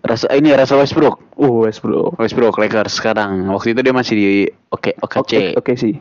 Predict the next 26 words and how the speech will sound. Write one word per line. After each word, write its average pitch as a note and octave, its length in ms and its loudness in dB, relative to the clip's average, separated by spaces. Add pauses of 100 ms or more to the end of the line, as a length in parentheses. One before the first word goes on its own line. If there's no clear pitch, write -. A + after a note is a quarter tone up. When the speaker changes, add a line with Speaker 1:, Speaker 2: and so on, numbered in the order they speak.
Speaker 1:
Oke F#2+ 240 -4
sih. G2 160 -2 (240)
Iya, A#2+ 240 4
gue C3+ 160 4
di, C3+ 120 4 (440)
naruh G2+ 320 0
dia, G#2+ 400 4
terus C3 320 -4
gue B2 80 -4
motonya G#2 720 -2
apa A2+ 160 -4
gitu A2+ 240 0
lah, G#2+ 80 2
pokoknya. A#2 400 -2
Speaker 2:
Iya, A#2+ 160 2
iya, - 80 -2
gitu-gitu. A2+ 320 0
Speaker 1:
Gitu-gitu G#2 300 0
dah, D3 180 4
basa-basi. G#2+ 720 -2
Speaker 2:
Terus? - 240 -6 (160)
Speaker 1:
Dan B2+ 240 2
itu F3 240 4
diikat C3 560 -2
di B2 240 0
tali A#2 560 2